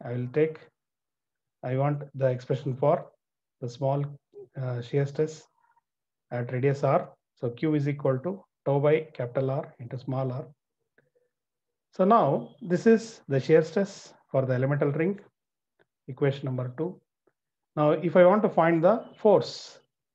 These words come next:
acting on this elemental area, small elemental area, that is D F is equal to shear stress acting on the elemental area or ring into area of the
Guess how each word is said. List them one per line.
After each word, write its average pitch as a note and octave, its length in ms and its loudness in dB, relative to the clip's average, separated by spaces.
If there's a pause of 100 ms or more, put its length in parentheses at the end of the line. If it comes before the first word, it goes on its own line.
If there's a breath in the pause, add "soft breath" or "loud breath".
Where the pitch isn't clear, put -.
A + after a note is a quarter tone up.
(140)
acting D3+ 360 0
on D3 140 2
this D3 200 -2
elemental C#3+ 420 0
area, D#3 340 0 (960)
small C#3 240 0
elemental C3+ 420 -2
area, D3 220 -4
that C3 160 -6
is B2 160 -6
D D3+ 200 2
F E3+ 300 0 (1400)
is B2+ 160 -4
equal C#3+ 360 0
to F#3 280 -8 (280)
shear D#3+ 260 2
stress F3+ 420 0
acting D3+ 400 -2
on C#3 160 0
the G#3 200 0 (180)
elemental C3 460 -4
area C3+ 240 -2
or A#2 80 -8
ring D#3+ 280 -2 (680)
into B2 200 -8
area B2+ 340 -2
of A2+ 120 -10
the G3 160 -4